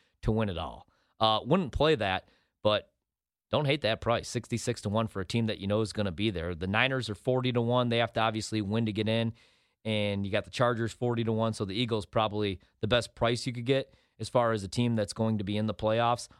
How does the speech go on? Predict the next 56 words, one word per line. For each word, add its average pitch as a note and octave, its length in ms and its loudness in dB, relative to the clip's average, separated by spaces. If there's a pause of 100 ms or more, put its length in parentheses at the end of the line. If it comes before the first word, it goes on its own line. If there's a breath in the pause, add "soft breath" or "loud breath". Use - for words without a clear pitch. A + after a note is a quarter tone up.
unless A#2 240 2
the G#2 100 -4
Raiders G#2+ 400 0
do A#2 160 0
find A2+ 240 0
a G#2 40 0
way A2 140 0
to G#2 80 -2
beat A2 160 -4
the F#2+ 80 -6
Chargers A2+ 420 0
on A#2 160 0
Sunday A#2 300 -2
night. A#2 200 -2
You G#2 100 -12
could G2+ 100 -12
get G#2 160 -6
them A2 240 -2 (240)
one D3 280 0
fifty C#3 380 -2
to A2 100 0
one, F2+ 340 -4 (220)
plus C#3+ 240 2
one B2+ 200 2
fifty, - 520 -6 (320)
uh, G#2 240 2
or G2+ 160 2
plus B2+ 280 2
fifteen A2+ 340 0
hundred F2+ 300 -4
right C#2+ 140 -8
now, C2+ 100 -10
fifteen G2+ 320 -4
thousand F#2 380 -2 (340 soft breath)
are C3+ 160 6
the A2+ 100 -2
Raiders. G2+ 420 0 (540)
So, C4+ 340 6 (400)
not A#3 260 6
a - 20 6
whole A#3+ 100 6
lot A#3 160 6
you G3+ 80 -4
could D#3+ 120 2
do G#3+ 120 4
with A3 120 2
that G#3+ 180 4
one G3+ 160 4
until F#3+ 180 2
we F3+ 100 4
figure F3+ 280 2
out F3 140 4
who's E3+ 180 2
gonna D3 140 2
be D#3+ 180 4
there. D#3+ 280 2